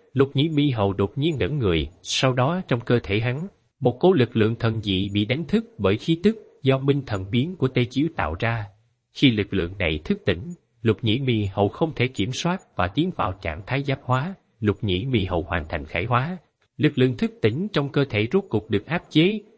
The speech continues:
nhưng chỉ là tạm thời. Khi Tây Chiếu bắt đầu vận dụng lực lượng thân thể Minh Tôn,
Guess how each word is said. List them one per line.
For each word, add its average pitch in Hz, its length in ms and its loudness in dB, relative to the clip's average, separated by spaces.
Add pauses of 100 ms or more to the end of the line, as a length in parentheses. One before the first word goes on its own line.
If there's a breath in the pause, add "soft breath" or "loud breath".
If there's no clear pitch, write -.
(140)
nhưng 120 260 2
chỉ 123 200 -2
là 107 240 -2
tạm 87 240 -4
thời. 90 280 -2 (220)
Khi 143 160 -2
Tây 127 180 2
Chiếu 175 280 -2
bắt 196 200 -4
đầu 98 280 0
vận 120 240 -2
dụng 110 200 0
lực 95 180 -4
lượng 90 200 -2
thân 120 180 -2
thể 131 140 -2
Minh 123 240 0
Tôn, 117 220 2